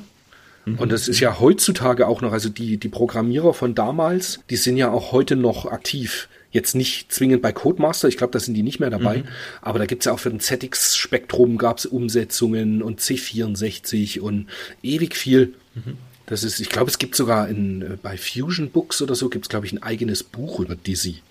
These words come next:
Speaker 2: Also das ist ganz, ja, das ist relativ populär in England. Aber mich hat's nicht so gekickt, bin ich ganz ehrlich.
Speaker 1: Nö.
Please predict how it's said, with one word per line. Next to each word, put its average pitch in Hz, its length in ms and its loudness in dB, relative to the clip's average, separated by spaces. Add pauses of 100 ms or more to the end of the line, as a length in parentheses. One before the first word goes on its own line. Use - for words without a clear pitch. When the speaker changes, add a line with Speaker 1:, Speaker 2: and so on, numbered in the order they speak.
Speaker 2:
Also 101 180 -6
das 101 140 -2
ist 101 140 -4
ganz, 123 400 2
ja, 135 220 6
das 196 180 2
ist - 180 -2
relativ 156 460 2
populär 147 460 4
in 139 60 0
England. 113 460 -2 (520)
Aber 104 160 2
mich 120 180 2
hat's 127 240 0
nicht 110 220 -2
so 101 360 0 (140)
gekickt, - 540 -10 (160)
bin 101 100 -6
ich 92 80 -6
ganz 92 180 -6
ehrlich. 87 360 -8 (180)
Speaker 1:
Nö. 90 160 -12